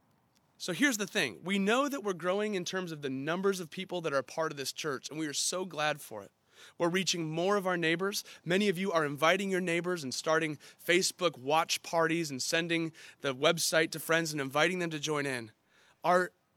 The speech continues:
we're, we're, in, we're enjoying the company and fellowship of more of our neighbors. Our vision of what it means to be a neighbor is expanding as we are a church in the city for the good of the city,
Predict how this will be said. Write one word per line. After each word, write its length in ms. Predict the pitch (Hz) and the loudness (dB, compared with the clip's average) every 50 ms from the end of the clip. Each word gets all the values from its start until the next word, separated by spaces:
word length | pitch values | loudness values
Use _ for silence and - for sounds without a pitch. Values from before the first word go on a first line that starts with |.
| _ _ | _ _
we're, 220 | 170 165 170 170 160 | -6 -4 -4 -4 -4
we're, 160 | 170 165 170 170 | -6 -6 -6 -4
in, 300 | 160 170 175 165 165 165 _ | -4 -6 -6 -8 -8 -12 _
we're 160 | 160 160 156 | -8 -6 -6
enjoying 600 | 156 160 151 131 139 185 196 214 226 240 247 233 | -6 -6 -4 -4 -2 -2 0 0 -2 -2 -4 -6
the 120 | 180 175 | -8 -10
company 680 | - - - - 214 208 - 202 190 190 190 196 202 - _ _ _ _ _ _ _ _ _ | -12 -12 -6 -6 -6 -4 -4 -4 -4 -4 -4 -4 -6 -12 _ _ _ _ _ _ _ _ _
and 120 | - 151 - | -10 -10 -6
fellowship 540 | - - 190 185 190 180 - - 175 - - | -2 -2 0 0 2 0 0 -2 -2 -6 -8
of 140 | 147 127 127 | -10 -10 -6
more 260 | 147 151 156 185 214 | -6 -4 -2 -2 -2
of 100 | 214 196 | -2 -2
our 100 | 190 170 | -2 0
neighbors. 480 | 156 135 131 127 143 165 180 - - - _ _ _ _ _ _ _ - - - _ | 0 -2 -2 -2 -4 -8 -10 -14 -16 -18 _ _ _ _ _ _ _ -20 -20 -8 _
Our 100 | - 175 | 2 2
vision 340 | 175 160 190 214 196 208 214 | 4 4 4 2 4 2 0
of 120 | 202 170 170 | -2 0 0
what 120 | 180 180 | 0 0
it 80 | 175 170 | 0 0
means 220 | 170 165 165 165 | -2 -2 -2 -2
to 80 | - 151 | -6 -4
be 140 | 143 143 135 | -2 -2 -2
a 40 | 123 | 0
neighbor 400 | 123 123 139 151 170 170 165 156 | 0 0 2 2 2 2 2 0
is 180 | 143 139 131 | 0 -2 -4
expanding 680 | 139 - - - - - 147 151 156 156 139 123 120 - | -6 -4 -6 -6 -2 0 0 0 0 0 -2 -4 -4 0
as 240 | 127 131 139 131 127 | 2 2 2 2 0
we 140 | 147 151 | -2 0
are 200 | 139 151 170 175 | 4 4 4 4
a 60 | 165 147 | 4 2
church 380 | - - 165 156 147 - - - - - - _ _ - | -2 -2 -4 -4 -4 -6 -8 -10 -16 -20 -20 _ _ 0
in 160 | 170 170 170 | 2 2 2
the 80 | 165 | 2
city 320 | 151 - - 165 156 170 160 | 0 0 0 0 -2 -2 -4
for 140 | - 165 160 | -4 -4 -4
the 100 | 143 139 | -4 -2
good 220 | 131 151 156 160 | 2 4 4 4
of 80 | 156 151 | 4 0
the 80 | 147 | -2
city, 360 | 135 - - 147 139 139 135 | -2 0 0 0 0 -2 -4